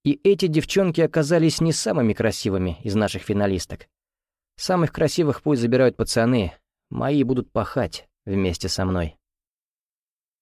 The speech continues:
«Сергей Дмитриевич, одну минутку».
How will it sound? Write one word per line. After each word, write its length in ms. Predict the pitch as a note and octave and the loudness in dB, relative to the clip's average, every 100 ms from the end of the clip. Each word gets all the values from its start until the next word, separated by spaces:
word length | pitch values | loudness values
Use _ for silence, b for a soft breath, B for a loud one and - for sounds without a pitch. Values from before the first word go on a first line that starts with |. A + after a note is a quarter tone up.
| _ _ _ _ - | _ _ _ _ -14
«Сергей 420 | - F#3+ G3 B3+ | -4 -2 2 2
Дмитриевич, 720 | G#3+ F3 C3+ G#2 F#2+ F2 - - - _ | 4 4 4 2 2 0 -4 -10 -16 _
одну 300 | - G3 A2 | 0 2 4
минутку». 440 | C#3+ G#2 - F#2+ | 4 0 0 -4